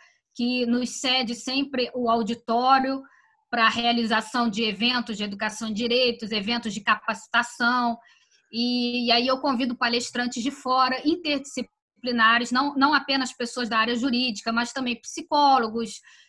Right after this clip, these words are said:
é, assistentes sociais, pedagogos, enfim. E a associa-, minha associação, deixo até aqui um agradecimento, a Andepro, ajuda bastante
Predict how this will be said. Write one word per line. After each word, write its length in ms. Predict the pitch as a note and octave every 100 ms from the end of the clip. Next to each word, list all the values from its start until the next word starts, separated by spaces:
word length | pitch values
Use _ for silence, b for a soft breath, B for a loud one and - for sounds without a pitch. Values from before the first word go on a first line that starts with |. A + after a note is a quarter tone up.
| b
é, 240 | G#3+ A3+ A3
assistentes 580 | A#3 - B3 B3 A#3+ -
sociais, 880 | B3+ - D4 C#4 B3+ C4 B3 A3+ -
pedagogos, 720 | A#3+ A3+ B3 A#3 A#3+ B3 B3 A#3+
enfim. 380 | C#4 C4+ G#3 G3+
E 60 |
a 80 | C4
associa-, 380 | C4+ C#4+ C#4+ C#4 C4+
minha 220 | C4 C#4 D4+
associação, 680 | D4 C#4 B3+ B3 - C4
deixo 240 | C4 A#3 A3+
até 180 | - A#3+
aqui 180 | A#3+
um 40 | A3+
agradecimento, 800 | A3+ A3+ A3+ A3 A3 A3 B3 B3 A3
a 40 |
Andepro, 500 | G#3+ G3+ B3 - C4+ B B B -
ajuda 420 | A#3 G#3 C4 C#4+
bastante 840 | C#4+ D4 - - B3+ C#4+ C#4+ -